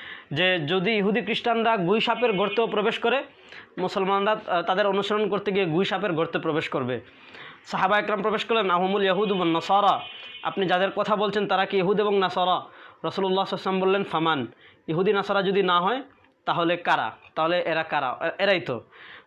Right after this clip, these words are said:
তো যেগুলো বিধর্মীদের থেকে যে কুসংস্কারগুলো এসেছে, আহ, সেগুলো আমরা অনুসরণ করব না। তো আমরা দেখেছি এগুলো হলো বিধর্মীদের কুসংস্কার, পিছনের চুল ছোটো রেখে সামনের চুল বড় রাখা।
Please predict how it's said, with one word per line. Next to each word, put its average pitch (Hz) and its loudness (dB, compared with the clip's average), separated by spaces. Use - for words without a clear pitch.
তো 214 0
যেগুলো 202 4
বিধর্মীদের 240 2
থেকে 247 2
যে 220 0
কুসংস্কারগুলো 226 2
এসেছে, 226 0
আহ, 160 0
সেগুলো 196 2
আমরা 214 4
অনুসরণ 208 2
করব 220 0
না। 208 0
তো - -4
আমরা 190 2
দেখেছি 226 0
এগুলো 220 2
হলো 226 0
বিধর্মীদের 208 2
কুসংস্কার, 180 -4
পিছনের 185 -2
চুল 185 0
ছোটো 180 -2
রেখে 165 -2
সামনের 170 0
চুল 165 -2
বড় 156 0
রাখা। 156 -2